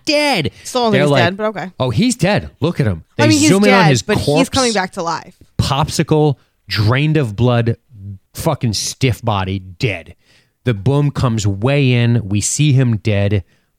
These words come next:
Speaker 1: Uh, obviously, Davos is like, "What's going on?" He runs out there and
Speaker 2: Before we get
Speaker 1: Whoa.
Speaker 2: to Davos, I do wanna comment on this because I read this article as well and somebody brought it up in the chat,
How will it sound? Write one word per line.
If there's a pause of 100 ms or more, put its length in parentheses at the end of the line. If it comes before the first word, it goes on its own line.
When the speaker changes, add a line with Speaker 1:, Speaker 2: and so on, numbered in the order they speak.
Speaker 1:
Uh, (100)
obviously,
Davos
is
like,
"What's
going
on?"
He
runs
out
there (160)
and (280)
Speaker 2:
Before
we
get
Speaker 1:
Whoa.
Speaker 2:
to
Davos,
I
do
wanna
comment
on
this
because
I
read
this
article
as
well
and
somebody
brought
it
up
in
the
chat,